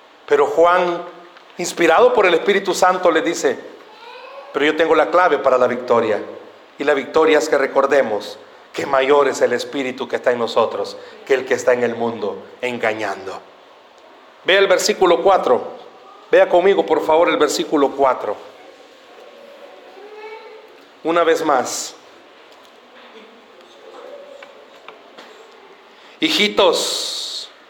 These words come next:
vosotros sois de Dios". Le está hablando a gente que esperaría que la respuesta fuera: "Amén, soy de Dios".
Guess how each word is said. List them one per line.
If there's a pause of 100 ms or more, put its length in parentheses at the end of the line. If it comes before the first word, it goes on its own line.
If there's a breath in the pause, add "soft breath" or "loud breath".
(920)
vosotros
sois
de
Dios". (1600)
Le
está
hablando
a
gente
que
esperaría (1120)
que
la
respuesta
fuera:
"Amén,
soy
de
Dios".